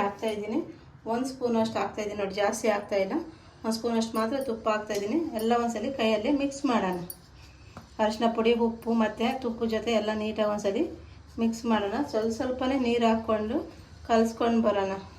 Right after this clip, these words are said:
ಒಬ್ಬಟ್ಟು ಹಿಟ್ಟು ಯಾವುದು ಕಲಿಸ್ತೀವೋ ನಾವು, ಆ ಅದಕ್ಕೆ ಸ್ವಲ್ಪ ಸ್ವಲ್ಪ ನೀರು ಹಾಕ್ಕೊಂಡು, ಒಂದೇ ಸರಿ ಜಾಸ್ತಿ ನೀರು ಹಾಕ್ಕೋಬಾರ್ದು, ಸ್ವಲ್ಪ ಸ್ವಲ್ಪನೇ ಹಾಕ್ಕೊಂಡು ಕಲಸ್ಕೊಂಡು ಬರೋಣ. ನೋಡಿ, ಈಗ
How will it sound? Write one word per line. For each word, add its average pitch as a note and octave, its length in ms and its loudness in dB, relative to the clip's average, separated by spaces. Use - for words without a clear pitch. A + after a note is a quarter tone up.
ಒಬ್ಬಟ್ಟು A#3 340 0
ಹಿಟ್ಟು A3+ 220 0
ಯಾವುದು A3 400 2
ಕಲಿಸ್ತೀವೋ A3 520 2
ನಾವು, A3 160 2
ಆ G#3+ 60 6
ಅದಕ್ಕೆ A3+ 280 4
ಸ್ವಲ್ಪ A#3 240 4
ಸ್ವಲ್ಪ A#3 200 2
ನೀರು A3 160 6
ಹಾಕ್ಕೊಂಡು, G#3 280 0
ಒಂದೇ B3 240 4
ಸರಿ B3 220 2
ಜಾಸ್ತಿ G#3 320 4
ನೀರು A#3 200 2
ಹಾಕ್ಕೋಬಾರ್ದು, A3+ 520 2
ಸ್ವಲ್ಪ A#3+ 240 -2
ಸ್ವಲ್ಪನೇ A#3+ 380 0
ಹಾಕ್ಕೊಂಡು A3+ 320 2
ಕಲಸ್ಕೊಂಡು A3+ 560 2
ಬರೋಣ. F3+ 240 0
ನೋಡಿ, G3+ 200 2
ಈಗ G3+ 100 2